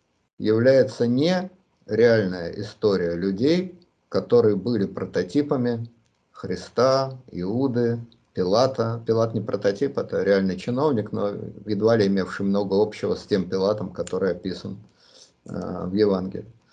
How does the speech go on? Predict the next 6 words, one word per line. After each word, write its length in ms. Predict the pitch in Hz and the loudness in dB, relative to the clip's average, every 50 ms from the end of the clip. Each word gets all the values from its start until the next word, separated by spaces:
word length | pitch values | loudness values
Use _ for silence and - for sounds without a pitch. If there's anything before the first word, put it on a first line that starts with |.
| _ - - - - - - _ _ _ _ _ | _ -20 -20 -20 -20 -20 -20 _ _ _ _ _
Христа, 800 | - - - - 117 113 117 113 - - - 147 147 143 135 131 117 95 | -12 -12 -4 0 2 2 2 0 0 2 4 6 6 6 6 4 4 2
Иуды, 400 | 107 120 127 131 139 127 113 107 | 0 -2 -2 -2 -2 -2 -4 -6
Пилата 540 | - - 101 98 101 113 123 127 110 - 98 | -4 -4 -2 0 0 2 2 0 0 -2 -4
и 60 | 95 | -4
так 260 | - - 104 101 98 | -4 -6 -6 -6 -6
далее. 240 | 98 90 90 - - | -10 -12 -12 -12 -16